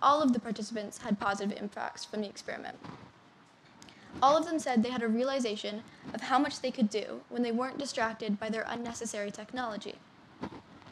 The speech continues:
Another participant, Noli, said that she said she felt she had way more time to work on her quest and schoolwork.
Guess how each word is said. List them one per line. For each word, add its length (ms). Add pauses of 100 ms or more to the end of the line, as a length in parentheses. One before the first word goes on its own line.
(680)
Another 240
participant, 680
Noli, 460 (540)
said 180
that 100
she 160
said 320 (220)
she 160
felt 260
she 100
had 200
way 120
more 160
time 340
to 100
work 180
on 60
her 80
quest 380
and 100
schoolwork. 560